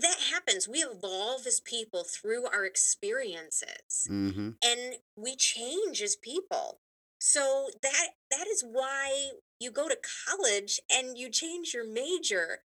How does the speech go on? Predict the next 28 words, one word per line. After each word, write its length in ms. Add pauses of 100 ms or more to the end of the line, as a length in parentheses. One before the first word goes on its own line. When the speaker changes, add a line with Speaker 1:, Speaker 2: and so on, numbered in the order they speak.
(280)
Speaker 1:
or 140
you 180
never 540
get 180
a 120
job 680 (500)
in 340 (200)
your 200
major. 680 (840)
Um, 340
or 260
people 680
don't 360
go 160
to 80
college, 720 (440)
and 180
then 180
when 160
they're 220
twenty-seven 720
years 240
old, 400 (200)
they 140
go 220
back 280 (100)
to 100
school. 680